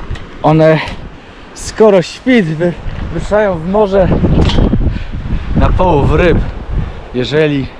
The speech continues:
mają tu jakieś gniazda jednak, może zobaczymy pisklaki. O tej porze roku już powinny się wykluć.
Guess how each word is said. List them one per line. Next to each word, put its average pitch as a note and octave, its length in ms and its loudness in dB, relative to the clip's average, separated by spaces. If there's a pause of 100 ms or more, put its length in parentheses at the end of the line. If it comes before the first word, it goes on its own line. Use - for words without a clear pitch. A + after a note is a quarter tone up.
mają D#3 300 -4
tu D3 100 -8
jakieś B2+ 300 -6
gniazda C3 460 -2
jednak, G#2+ 400 0 (1000)
może B2+ 180 -8
zobaczymy D3+ 520 -4
pisklaki. E3 680 -2 (1120)
O D#3 80 -6
tej E3+ 120 0
porze F3+ 340 2
roku G3 500 2
już F#3 120 -8
powinny G3 360 -2
się F3 160 -2
wykluć. D#3+ 460 -2